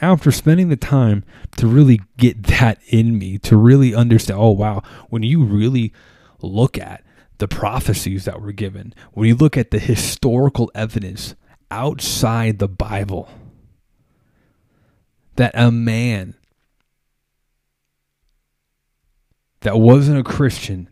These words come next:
that had, that, that at the time was doing no f-, you know, no favors, just, just stood up and said, "Well, you know, Jesus was real."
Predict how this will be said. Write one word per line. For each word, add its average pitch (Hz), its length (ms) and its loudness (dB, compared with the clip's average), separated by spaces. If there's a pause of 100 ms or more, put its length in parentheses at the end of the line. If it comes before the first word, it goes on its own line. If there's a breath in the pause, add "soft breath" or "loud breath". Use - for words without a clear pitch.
that 98 160 -8
had, 110 300 -6
that, 98 280 -10
that 107 280 -8
at 110 180 -10
the 117 80 -8
time 120 320 -8
was 107 160 -4
doing 113 280 2
no 117 220 0
f-, - 320 -6
you 104 240 -8
know, 98 280 -6
no 131 200 4
favors, 110 640 -2
just, - 240 -16
just - 340 -14
stood 139 180 2
up 127 120 0
and 104 120 -2
said, 101 120 -4
"Well, 101 220 2
you 98 100 -2
know, 98 80 0
Jesus 104 240 -2
was 90 160 -4
real." 113 320 0